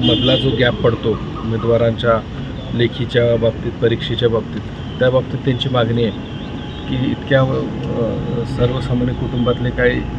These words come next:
अ, उमेदवार असतात, अ, जे सहभागी होतात, त्यांना त्या ठिकाणी राहण्याची, करण्याची सोय तिथं नसल्यामुळे ती अडचण होते. तर त्या बाबतीत काय जे शक्य आहे करणं, ते शक्य करून एकाच वेळेला किंवा लवकरात लवकर त्यांचा मार्ग काढून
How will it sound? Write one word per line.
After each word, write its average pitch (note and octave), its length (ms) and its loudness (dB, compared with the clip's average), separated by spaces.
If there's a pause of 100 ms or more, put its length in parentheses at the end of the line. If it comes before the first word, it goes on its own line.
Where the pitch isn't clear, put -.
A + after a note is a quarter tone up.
(500)
अ, A2+ 440 -2 (100)
उमेदवार A#2+ 360 4
असतात, A#2 300 0 (340)
अ, - 20 -4
जे A#2 460 2 (360)
सहभागी A2+ 360 6
होतात, G#2+ 260 2 (280)
त्यांना A#2+ 200 2
त्या B2+ 160 2
ठिकाणी C3 480 0 (600)
राहण्याची, A#2 420 4
करण्याची A#2+ 480 0
सोय B2 260 2
तिथं B2 300 0
नसल्यामुळे B2 500 2
ती C3 80 2
अडचण A#2 260 0
होते. - 580 -4 (200)
तर B2 60 0
त्या C3 240 2
बाबतीत C3 340 0 (200)
काय C3+ 180 6
जे C3+ 200 4
शक्य B2 400 0
आहे G#2+ 120 4 (140)
करणं, A2 240 0
ते G#2 300 -4
शक्य B2 360 -2
करून B2 320 0 (600)
एकाच B2+ 380 0
वेळेला B2+ 360 2
किंवा B2 280 2
लवकरात B2 380 0
लवकर B2 300 2
त्यांचा - 300 -2
मार्ग B2 300 2
काढून A#2+ 280 0